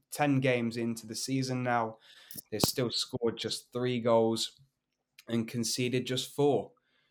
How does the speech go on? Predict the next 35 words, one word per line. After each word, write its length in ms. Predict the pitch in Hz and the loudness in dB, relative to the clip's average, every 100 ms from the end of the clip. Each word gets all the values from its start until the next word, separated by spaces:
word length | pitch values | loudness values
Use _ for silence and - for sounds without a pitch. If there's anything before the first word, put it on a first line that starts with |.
| _ | _
So 260 | - 117 110 | -6 -2 0
seven 460 | - 156 156 147 | 2 2 2 2
goals 300 | 135 123 117 | 2 2 0
in 160 | 113 107 | -4 -4
total 500 | - 110 110 110 104 | -2 -2 -2 -6 -8
from 260 | - 104 101 | -10 -12 -10
ten 340 | - 151 139 131 | -6 -2 0 0
games 360 | 107 104 101 | -2 -4 -10
played, 480 | - - 101 101 98 _ _ _ | -12 -8 -6 -6 -10 _ _ _
uh, 140 | - 98 - | -16 -12 -4
averaging 400 | 117 113 113 110 | -2 -2 -4 -4
under 240 | 104 104 | -4 -6
a 80 | 98 | -4
goal 320 | 127 123 110 | 0 2 2
a 60 | 98 | -2
game. 480 | 104 104 104 98 _ _ _ _ - | -4 -4 -6 -8 _ _ _ _ -12
And 360 | 107 107 107 104 - - - | -8 -6 -8 -10 -14 -14 -8
yeah, 160 | 123 | -4
I, 240 | 101 - 101 | -4 -6 -6
I 20 | |
see, 540 | - 117 107 104 98 - - _ _ _ _ _ _ - | -6 -4 -6 -8 -12 -18 -20 _ _ _ _ _ _ -14
unless 260 | 107 113 | -10 -8
something's 400 | - 113 110 107 | -8 -8 -8 -10
changed 380 | - 117 110 110 | -6 -4 -4 -4
over 120 | 110 107 | -4 -4
the 80 | 110 | -6
international 500 | 107 120 131 131 101 | -6 -6 -6 -6 -8
break 400 | 92 113 110 - | -4 -4 -6 -8
and 100 | 110 | -8
they 60 | |
found 300 | 107 123 117 | -6 -4 -4
the 40 | 107 | -2
shooting 420 | 143 147 120 104 | -2 -2 -2 -2
boots, 360 | 139 143 - - - - - _ | -2 -2 -8 -10 -20 -20 -20 _
um, 460 | 117 117 117 120 | -4 -2 0 -2